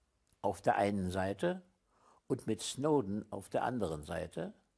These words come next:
und gleichzeitig mit Putin zu erörtern haben, um Konsequenzen zu ziehen.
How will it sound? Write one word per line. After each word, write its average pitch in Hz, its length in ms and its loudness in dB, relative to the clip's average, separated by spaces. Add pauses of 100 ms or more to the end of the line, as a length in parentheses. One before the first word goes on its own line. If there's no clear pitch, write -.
(220)
und 98 240 -4
gleichzeitig 127 760 0
mit 107 220 -6
Putin 135 460 -2
zu - 180 -2
erörtern 123 680 0 (300)
haben, 104 480 4 (1160)
um 120 200 0
Konsequenzen 135 800 0
zu - 180 -6
ziehen. 107 600 -4